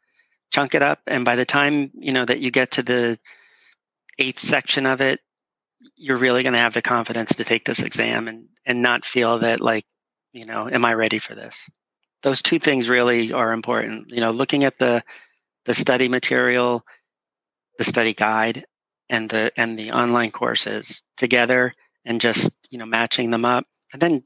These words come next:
and then we also have the opportunity, as, um, Nat said, that there's two, um, badge exams along the way,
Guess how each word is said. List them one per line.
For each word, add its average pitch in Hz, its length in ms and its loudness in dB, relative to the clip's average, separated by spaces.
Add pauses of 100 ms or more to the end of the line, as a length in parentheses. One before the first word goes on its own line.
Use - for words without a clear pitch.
and 131 140 0
then 135 380 2
we 127 100 2
also 131 260 2
have 117 140 2
the 120 120 2
opportunity, 117 680 0
as, 113 260 2
um, 110 380 -2 (800)
Nat 131 240 0
said, 110 320 0 (440)
that 113 160 0 (100)
there's 120 320 0 (300)
two, 160 420 0 (640)
um, 113 500 -2 (800)
badge 139 300 2
exams 110 400 -2
along 110 260 -20
the 113 60 -20
way, 113 440 -2